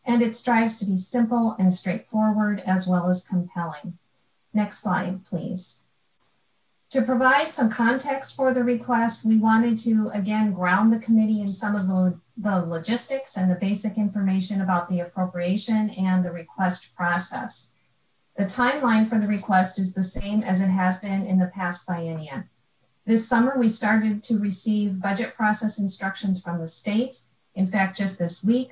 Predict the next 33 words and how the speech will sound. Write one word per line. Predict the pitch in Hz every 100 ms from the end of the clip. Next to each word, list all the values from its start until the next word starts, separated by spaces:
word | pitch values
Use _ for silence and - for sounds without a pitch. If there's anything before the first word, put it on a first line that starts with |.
| -
we | 202 196
received | 202 - 220 208 185 -
their | 196 196
direction | 185 180 185 - 214 202
in | 185
terms | 185 190 185 185
of | 180
submitting | - 185 180 175 175
change | 180 208 208 202 175
requests, | 165 - - - -
which | 180 180 185
is | 175 190
what | 185
we're | 175 170
discussing | 170 - - 170 160 160
today. | - 160 - - _ _ _ _ _ _ _ 220
We | 220
also | 226 - 233
began | 226 220 226
to | 226
develop | 196 196 196 196
different | 208 190 202 -
cost | 190 180 220 -
and | 180
revenue | 185 196 220 214
estimates | 202 - 226 220 -
for | 208
our | 185 185 196
overall | 196 202 185 180 170
budget | 185 208 208 196
under | 196 185
different | 185 185 - -
scenarios | 190 185 185 190 208 220